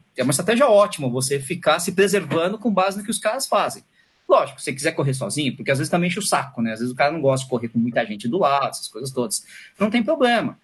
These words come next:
Mas a tática é a tática até do, do, o, o que me ensinou isso foi o Sidney Togumi, que é um baita de um trail, trail runner, aí, inclusive treinador de seleção brasileira de trail running, né? Que fala o seguinte: olha, o nível de esforço tem que ser mais ou menos parecido.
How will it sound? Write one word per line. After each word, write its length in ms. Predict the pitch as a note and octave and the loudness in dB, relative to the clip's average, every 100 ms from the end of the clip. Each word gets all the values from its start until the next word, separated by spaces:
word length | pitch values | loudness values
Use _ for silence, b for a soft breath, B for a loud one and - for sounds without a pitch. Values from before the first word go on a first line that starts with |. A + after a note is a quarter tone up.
| _ - | _ 0
Mas 180 | D3+ | 2
a 60 | D#3+ | 2
tática 520 | D#3+ F3+ G#3 - B3 | 4 2 0 0 2
é 100 | A#3 | 2
a 80 | G#3+ | 0
tática 340 | G#3 G3+ G#3 | 2 0 0
até 180 | G3 G#3 | 0 0
do, 240 | G#3+ B3 A3+ | 0 -4 -2
do, 120 | A#3 | -2
o, 800 | A3 F#3 D3 C3+ C#3+ C#3+ D3 C#3+ | -2 -2 0 0 -2 -4 -6 -6
o 40 | |
que 140 | C3 G3 | 0 0
me 60 | |
ensinou 240 | G3 F3+ D#3+ | 0 -2 -2
isso 120 | E3+ | 0
foi 120 | G3 | 0
o 40 | |
Sidney 300 | G3 G3 G#3 | 0 0 -2
Togumi, 440 | G#3 F#3+ D3 F3 C3 | 0 0 0 0 -2
que 120 | - | -2
é 60 | A#2+ | -2
um 120 | A#2 | -2
baita 360 | G#2 C3 C#3 | 0 0 0
de 60 | B2 | -2
um 80 | A#2 | -2
trail, 380 | B2 A#2 A#2 G#2+ | -2 -2 -4 -4
trail 260 | A#2+ A2+ G2 | -2 -2 0
runner, 480 | G#2 C3+ C#3+ G#2 G2+ | 2 2 2 -2 0
aí, 220 | A#2 C3 | 0 0
inclusive 460 | - G2+ A#2+ A2 B B _ _ - | -2 -4 -2 -2 B B _ _ -2
treinador 320 | B2 A2+ A#2+ | 0 2 0
de 60 | |
seleção 260 | A#2 B2 B2 | 0 -2 0
brasileira 320 | A#2 A2+ A2+ | 0 0 -2
de 80 | G#2+ | -2
trail 260 | A2 A2+ A2 | -2 0 4
running, 300 | D3+ E3 A2+ | 4 4 0
né? 160 | D3 B B | -4 B B
Que 100 | - | -4
fala 180 | A3+ A#3 | 2 2
o 40 | A#3+ | 2
seguinte: 420 | C4+ G#3 C#3+ - | 0 0 -2 -2
olha, 300 | - D#3+ F#2+ - | 2 2 0 0
o 100 | F3 | 2
nível 200 | B3 B3+ | 2 0
de 80 | |
esforço 400 | G3 - G#3+ A#3 | -4 0 2 2
tem 80 | - | -2
que 40 | G3+ | -2
ser 120 | A#3 | 0
mais 200 | A3+ B3 | 2 2
ou 60 | A#3 | 0
menos 180 | A#3+ | 0
parecido. 640 | - B3 B3+ - - C3+ | 0 0 0 0 -2 -4